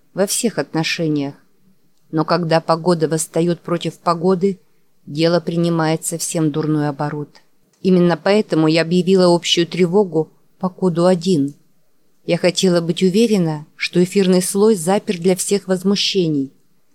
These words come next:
Код один — необходимое действие для любого жреца, который собирается вести боевые действия, неважно в какой точке земного шара. Накрыть колпаком площадь рассеивания своих ударов —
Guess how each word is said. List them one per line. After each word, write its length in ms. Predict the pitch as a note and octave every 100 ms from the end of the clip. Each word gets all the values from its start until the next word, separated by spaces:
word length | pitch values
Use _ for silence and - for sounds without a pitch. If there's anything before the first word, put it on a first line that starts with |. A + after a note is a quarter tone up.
| _ _
Код 220 | E3 D#3+
один — 440 | D#3+ D3+ F3 F#3+ F#3 _ _ _ _ -
необходимое 680 | E3 E3 F3 E3 F#3 F3+ E3
действие 480 | F#3 G3+ - E3+
для 120 | D#3 E3+
любого 460 | F#3 F3+ A3 -
жреца, 640 | D#3 E3 F3 - F#3 D3+ C#3+ _ _ _ _
который 340 | - D#3 D#3+ D3+
собирается 600 | D#3+ D#3+ D#3+ D3+ - D#3
вести 300 | D#3+ - E3+
боевые 440 | D#3 D3+ D#3 D#3
действия, 600 | D3 G#3 - - D3+ D3+ _ _ _ G3
неважно 400 | G3 F#3 D3+ D#3
в 60 |
какой 280 | - D3 D#3
точке 380 | D3+ D3 - D#3
земного 440 | D3+ D#3 D#3 D3
шара. 520 | D#3 - D#3+ D3+ D3 - _ _ _ _ _ _ _ _ _
Накрыть 460 | D3 E3 F#3 A3 -
колпаком 580 | G#3+ G#3+ G3 - G#3+ G3+
площадь 460 | F#3+ G#3+ - F#3
рассеивания 720 | F#3 F#3 - G#3+ F#3+ F#3 F3+ F3
своих 380 | F3 F3+ F#3
ударов — 420 | F3+ F3 B3 A3